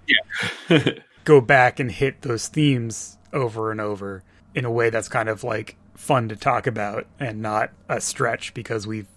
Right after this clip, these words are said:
Speaker 2: feel like we've already talked about it.
Speaker 1: Yeah.
Speaker 2: Um, so I think you can hear over our last handful of episodes, we've been kind of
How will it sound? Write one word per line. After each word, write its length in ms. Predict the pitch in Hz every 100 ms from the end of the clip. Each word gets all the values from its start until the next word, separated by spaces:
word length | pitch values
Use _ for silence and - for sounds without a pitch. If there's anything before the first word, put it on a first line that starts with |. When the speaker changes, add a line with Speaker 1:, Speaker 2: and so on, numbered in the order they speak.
| _
Speaker 2:
feel 160 | 143 120
like 240 | 113 101
we've 180 | 120 107
already 200 | 113 104
talked 300 | - - -
about 220 | - - -
it. 120 | - - - - -
Speaker 1:
Yeah. 80 | - 120
Speaker 2:
Um, 180 | 107 101 - - - -
so 100 | 165
I 40 |
think 140 | 165 151
you 80 | 143
can 140 | 143
hear 240 | 127 143
over 240 | 135 123 120
our 120 | 117
last 420 | 120 117 - -
handful 380 | 151 135 127 123
of 80 | 127
episodes, 520 | 170 156 147 120 107
we've 220 | 123 -
been 180 | 127 110
kind 180 | 110 113
of 140 | 104